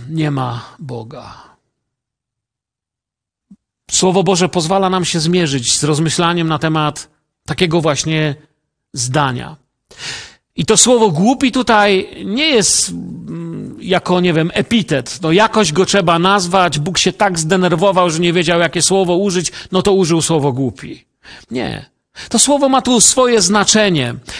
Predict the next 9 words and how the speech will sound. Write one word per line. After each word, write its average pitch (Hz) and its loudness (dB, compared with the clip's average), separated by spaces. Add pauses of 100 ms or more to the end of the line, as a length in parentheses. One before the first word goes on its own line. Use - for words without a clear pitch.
Coś 240 2
oznacza, 208 2
jest 185 2
dla 196 2
nas 196 2
jakąś 185 0
nauką 185 2
i 190 2
ostrzeżeniem. 180 2